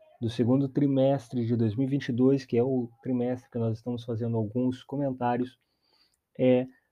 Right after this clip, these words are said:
a lição por título Jesus, o discípulo e a lei.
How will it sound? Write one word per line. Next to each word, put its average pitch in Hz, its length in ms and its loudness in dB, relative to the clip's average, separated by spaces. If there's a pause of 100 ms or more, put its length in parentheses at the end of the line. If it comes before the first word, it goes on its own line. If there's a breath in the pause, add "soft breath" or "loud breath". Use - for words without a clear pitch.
(120)
a 131 140 -2
lição 120 720 -2
por 117 220 0
título 120 480 0
Jesus, 127 760 0 (380)
o 131 100 2
discípulo 131 640 2 (520)
e 120 140 6
a 110 60 8
lei. 117 280 4